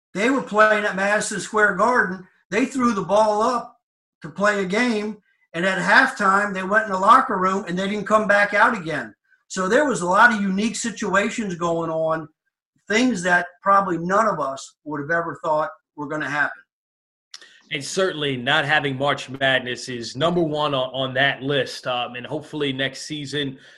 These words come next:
Speaker 2: you know, everyone is healthy and we're able to have March Madness back. But speaking of that, when we see what's happening with college football, I mean, high-profile programs,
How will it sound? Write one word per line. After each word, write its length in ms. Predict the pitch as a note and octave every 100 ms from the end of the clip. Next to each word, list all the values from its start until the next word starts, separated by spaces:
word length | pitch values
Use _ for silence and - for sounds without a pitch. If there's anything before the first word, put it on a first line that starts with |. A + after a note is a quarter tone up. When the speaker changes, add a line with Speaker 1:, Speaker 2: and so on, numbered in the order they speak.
| _
Speaker 2:
you 80 | B2+
know, 60 | B2+
everyone 360 | D#3 D3+ D3
is 140 | C3 -
healthy 480 | E3 D#3+ - D3+
and 140 | C#3+ B2+
we're 200 | C#3 C#3+
able 260 | D3+ C3+
to 100 | C3
have 260 | B2 C3+ B2
March 340 | C3 C3+ -
Madness 420 | C#3 C3 B2 A#2+ -
back. 380 | D3+ D3+ C3+
But 320 | F3 D#3 - - - - _
speaking 560 | - - B3 C4 A#3
of 80 | D#3
that, 320 | C3 B2+ C#3+ - _ _
when 120 | D#3
we 80 | D#3+
see 200 | D3+ G3+
what's 160 | F#3 F3+
happening 380 | F3+ F3 E3+ D#3
with 140 | C#3+
college 360 | D#3 E3+ D#3 -
football, 440 | G3 F#3 C#3 A#2
I 60 | A#2
mean, 120 | A#2
high-profile 840 | C#3 E3+ E3 - E3+ C#3+ D3+ C#3
programs, 720 | D3+ E3 E3 D#3+ E3 E3+ E3+